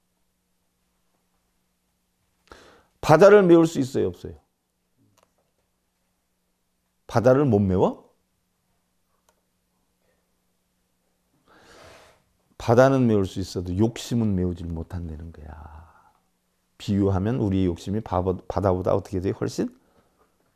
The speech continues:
크다. 끝도 없다. 그 이치만 배우면 어떻게 돼요?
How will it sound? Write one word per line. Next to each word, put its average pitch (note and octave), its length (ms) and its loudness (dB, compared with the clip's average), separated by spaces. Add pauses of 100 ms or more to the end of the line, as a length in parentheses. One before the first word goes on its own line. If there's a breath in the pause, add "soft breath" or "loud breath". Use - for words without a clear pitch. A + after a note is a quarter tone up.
(140)
크다. E2+ 680 -20
끝도 - 380 -6
없다. - 600 -20 (380 soft breath)
그 G3+ 160 8
이치만 G#3 420 4
배우면 G3 360 6
어떻게 E3+ 280 2
돼요? A3 280 6